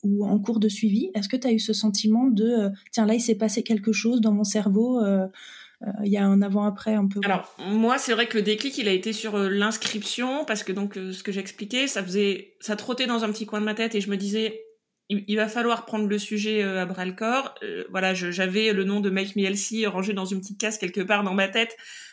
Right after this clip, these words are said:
Speaker 2: Euh,
Speaker 1: Mhm.
Speaker 2: voilà, et, et le déclic pour m'inscrire, ça a été un peu, euh, en fait, euh, mars deux mille vingt et un, c'était un peu l'anniversaire du, enfin, c'était pas un peu, c'était complètement l'anniversaire du confinement. Et c'est vrai que je voyais bien que ma prise de poids et mon changement de mode de vie étaient liés à cette crise.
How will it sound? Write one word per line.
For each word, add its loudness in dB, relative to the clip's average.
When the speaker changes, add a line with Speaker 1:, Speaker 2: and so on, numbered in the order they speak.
Speaker 2:
Euh, 4
Speaker 1:
Mhm. 0
Speaker 2:
voilà, 4
et, 2
et 4
le 4
déclic -2
pour -6
m'inscrire, 0
ça -2
a 2
été -2
un 0
peu, -6
euh, 0
en -4
fait, 2
euh, 4
mars 2
deux 2
mille 4
vingt 2
et 2
un, 2
c'était -4
un 0
peu -2
l'anniversaire 0
du, -2
enfin, -12
c'était -12
pas -8
un -10
peu, -10
c'était -8
complètement -4
l'anniversaire 0
du -2
confinement. -4
Et 0
c'est -4
vrai 0
que -2
je -2
voyais 2
bien 0
que -12
ma 0
prise -4
de -2
poids -2
et -2
mon -4
changement -4
de 0
mode -6
de -2
vie -6
étaient 0
liés 2
à 2
cette -2
crise. -4